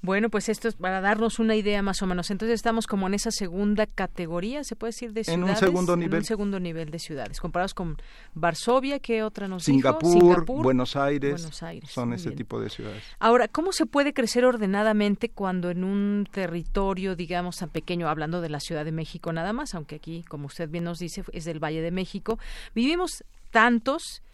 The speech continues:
Speaker 1: y, pero muchas veces vemos esa centralización, vemos las periferias que están alejadas de muchas cosas, de todo esto que decía, el transporte público, eh, accesible, la, el tema de la inseguridad y demás, y entonces todo el mundo quiere estar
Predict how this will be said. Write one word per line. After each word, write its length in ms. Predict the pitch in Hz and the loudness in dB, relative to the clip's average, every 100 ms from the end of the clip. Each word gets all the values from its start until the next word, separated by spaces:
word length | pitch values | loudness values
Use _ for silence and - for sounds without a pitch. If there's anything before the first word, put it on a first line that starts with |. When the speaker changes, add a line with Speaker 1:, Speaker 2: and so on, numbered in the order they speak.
| - - | -20 -6
Speaker 1:
y, 140 | 240 233 | -2 2
pero 260 | 233 233 | 6 6
muchas 400 | 240 277 320 262 | 4 2 0 2
veces 460 | 247 254 277 - - - - | 2 0 -2 -6 -10 -16 -8
vemos 400 | 196 220 233 - | 0 0 0 -2
esa 200 | 208 214 | -2 -2
centralización, 1080 | - 202 185 - 165 160 - 151 - 147 139 - | 0 0 0 0 -2 -4 -8 -10 -8 -8 -8 -8
vemos 300 | 175 185 180 | -6 -4 -4
las 160 | 156 | -6
periferias 760 | - 165 165 - 247 269 285 - | -4 -6 -6 4 4 4 -4 -6
que 100 | 165 | -12
están 260 | - 180 180 | -8 -6 -6
alejadas 380 | 156 180 170 | -6 -4 -4
de 80 | 160 | -4
muchas 300 | 156 160 160 | -8 -8 -10
cosas, 220 | 180 170 | -10 -10
de 120 | 165 151 | -8 -8
todo 220 | 175 185 | -6 -6
esto 180 | - - | -6 -10
que 120 | 147 | -10
decía, 420 | 139 - 202 185 - - - | -8 -6 -6 -6 -12 -16 -12
el 120 | 160 | -10
transporte 500 | 147 156 - 165 165 | -8 -8 -6 -8 -6
público, 640 | 156 165 151 156 - 147 139 - - - | -8 -6 -6 -8 -4 -4 -6 -12 -18 -10
eh, 160 | 160 151 | -4 -2
accesible, 920 | 156 - - 233 240 214 202 196 196 | -2 -4 -4 -2 -2 0 -2 0 0
la, 300 | 170 143 127 | -2 -2 -4
el 100 | 139 | -6
tema 200 | 165 151 | -6 -4
de 80 | 147 | -4
la 100 | 143 | -4
inseguridad 720 | 139 156 147 147 175 208 202 | -6 -8 -6 -4 0 0 0
y 60 | 175 | -2
demás, 320 | 160 156 170 | -4 -4 -4
y 40 | |
entonces 300 | 170 208 226 | -6 -6 -4
todo 200 | - 240 | 0 2
el 80 | 233 | 2
mundo 240 | 226 226 | 0 0
quiere 240 | - 226 202 | 0 0 0
estar 380 | - 208 208 | 0 0 0